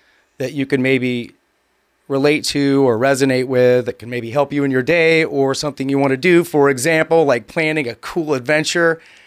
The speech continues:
with people or your buddies or your wife. And I'm sitting here with my good friend, David Dennett, um, in the Y Lab. And you mentioned something before we took a short break about connecting to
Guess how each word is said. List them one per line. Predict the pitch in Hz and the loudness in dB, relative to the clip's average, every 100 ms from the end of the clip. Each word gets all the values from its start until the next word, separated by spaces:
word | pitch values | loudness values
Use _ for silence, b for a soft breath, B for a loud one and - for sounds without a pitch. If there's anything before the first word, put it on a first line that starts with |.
| B B | B B
with | 139 156 147 143 143 | 2 4 4 4 0
people | - 180 - 170 | -8 -6 0 2
or | 160 139 | 4 4
your | 127 | 2
buddies | 117 147 151 147 139 | 2 2 4 0 -2
or | 123 | -4
your | 120 | -4
wife. | 120 147 151 151 147 - - | 0 2 2 0 -2 -10 -14
And | 131 123 | -8 -8
I'm | 120 | -6
sitting | - 127 | -6 -6
here | 147 147 | -4 0
with | 139 | 0
my | 131 | 0
good | 120 135 117 | 0 -2 0
friend, | 135 135 127 | -4 -2 -2
David | 131 127 120 | -4 -4 -6
Dennett, | 120 151 156 - b b b b b b b | -2 2 2 0 b b b b b b b
um, | 123 120 120 | -6 -2 -2
in | 127 127 | -2 -4
the | |
Y | 120 160 170 | 0 2 2
Lab. | 147 131 131 127 | 4 4 2 0
And | 123 123 127 _ - | -8 -8 -10 _ -20
you | - 151 | -12 -6
mentioned | 147 165 147 127 | -2 -2 -4 -4
something | 143 127 135 | -4 -4 -6
before | 123 - 135 127 | -6 -4 -2 -2
we | 123 123 123 123 | -4 -8 -10 -12
took | - 127 | -12 -8
a | 123 113 | -8 -8
short | - 123 110 | -8 -8 -4
break | 139 143 139 | 0 2 0
about | 127 117 120 117 - - | 0 0 0 -2 -8 -10
connecting | - 120 120 _ 123 120 113 | -8 -6 -8 _ -10 -8 -8
to | - 127 120 117 113 | -8 -6 -4 -4 -6